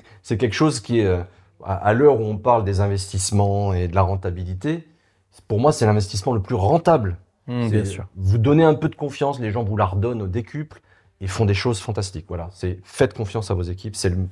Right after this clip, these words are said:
Speaker 1: pour moi, c'est le, la recette.
Speaker 2: Merci à tous de nous avoir écoutés. Vous pouvez retrouver Philippe Clavel, donc, euh, un des dirigeants de l'entreprise Sequence. Euh, tu dois être sur, euh, LinkedIn, j'imagine,
Speaker 1: Oui, oui,
Speaker 2: euh,
Speaker 1: oui.
Speaker 2: si vous voulez aller, euh, retrouver, euh, Philippe dans ses œuvres.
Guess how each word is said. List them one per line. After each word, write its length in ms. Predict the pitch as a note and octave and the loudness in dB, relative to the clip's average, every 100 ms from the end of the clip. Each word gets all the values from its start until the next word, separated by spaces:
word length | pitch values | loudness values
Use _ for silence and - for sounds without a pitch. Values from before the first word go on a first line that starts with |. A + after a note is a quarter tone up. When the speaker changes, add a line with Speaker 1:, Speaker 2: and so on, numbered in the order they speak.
| _ _ _ - | _ _ _ 0
Speaker 1:
pour 120 | A#2 | 4
moi, 160 | B2 | 4
c'est 180 | B2+ A2+ | 4 2
le, 360 | G2+ F#2 F2+ F2+ | 4 4 2 -6
la 160 | G2+ F#2+ | -2 -2
recette. 440 | F#2 F#2 E2 _ _ - | -2 -6 -12 _ _ 4
Speaker 2:
Merci 480 | C3+ F#3+ F#3+ - | 8 8 6 4
à 60 | G3+ | 2
tous 160 | G3+ F3+ | 4 2
de 80 | |
nous 200 | E3+ E3+ | 4 4
avoir 280 | D#3+ D#3+ D#3+ | 6 6 4
écoutés. 460 | D#3 D#3+ C#3 E3 E3+ | 2 0 4 6 8
Vous 120 | D3 | 6
pouvez 280 | C3 B2 C3+ | 2 4 4
retrouver 480 | - C#3+ C3+ D3 D3 | 4 2 6 6 6
Philippe 420 | - E3 D#3+ - | 2 2 2 -2
Clavel, 540 | C#3+ C3 C3 C3 C3 | 0 2 4 4 4
donc, 340 | A#2+ A#2 G#2 A#2 | 0 -6 -4 2
euh, 380 | A2 A2 G#2+ | 4 4 2
un 20 | G#2+ | 0
des 120 | G#2+ | -2
dirigeants 380 | G#2+ A2 A2 A#2+ | -2 -2 -2 -2
de 80 | |
l'entreprise 480 | A2 G#2 G2+ - A2+ | -2 -8 -12 -10 -10
Sequence. 880 | - - B2+ - A#2 A#2 A#2+ A#2+ - | -10 -4 -4 0 2 2 -2 -8 -4
Euh, 200 | G#2 G#2 G2 | -2 0 -4
tu 80 | - | -8
dois 140 | G2 | -10
être 60 | G2+ | -10
sur, 360 | - G2 F#2+ | -14 -12 -10
euh, 80 | G2+ | -12
LinkedIn, 460 | G2+ A2+ G#2 G#2 A2+ | -10 -6 -6 -6 -10
j'imagine, 340 | G2 G2+ A2 | -12 -8 -2
Speaker 1:
Oui, 220 | C3+ D3 G#2 | -2 -2 -6
oui, 80 | |
Speaker 2:
euh, 120 | G#2 G2+ | -6 -6
Speaker 1:
oui. 40 | |
Speaker 2:
si 140 | G#2 - | -8 -4
vous 140 | G2+ | -2
voulez 140 | G2 G2+ | 0 0
aller, 240 | G2+ G#2 | -2 -4
euh, 160 | G2+ F#2+ - _ G#2+ | -4 -6 -12 _ 2
retrouver, 680 | B2 C#3 D3+ C3 D3 D3+ | 4 4 6 8 8 10
euh, 400 | B2 A#2 A2+ G#2+ | 10 8 8 4
Philippe 400 | G#2 - B2 C#3+ | 0 -4 -2 -2
dans 120 | B2 B2 | 0 0
ses 280 | C3+ A#2+ | 0 2
œuvres. 340 | B2 C#3+ D#3 | 6 6 4